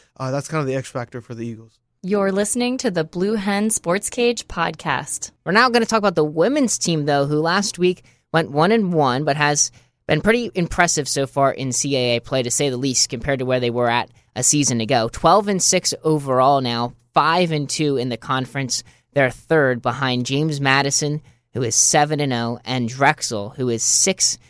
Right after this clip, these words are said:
Speaker 3: and one. They split the games. They lost to Elon, who they beat previously this season. But, I mean,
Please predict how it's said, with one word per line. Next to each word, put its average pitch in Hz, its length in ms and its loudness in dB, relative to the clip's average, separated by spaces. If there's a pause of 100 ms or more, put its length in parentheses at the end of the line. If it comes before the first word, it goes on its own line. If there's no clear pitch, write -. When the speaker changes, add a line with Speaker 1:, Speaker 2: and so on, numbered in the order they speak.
(180)
Speaker 3:
and 123 260 -4 (160)
one. 131 420 2 (580)
They - 80 -6
split - 280 0
the 240 80 4
games. 202 340 2
They 156 120 2
lost 143 460 2
to 190 320 -6
Elon, 156 360 0
who 156 100 -4
they 135 160 -2
beat 156 260 -6
previously 139 640 -2
this 127 180 -4
season. 131 500 -4 (1500)
But, 208 220 4 (400)
I 151 40 -8
mean, 151 160 -2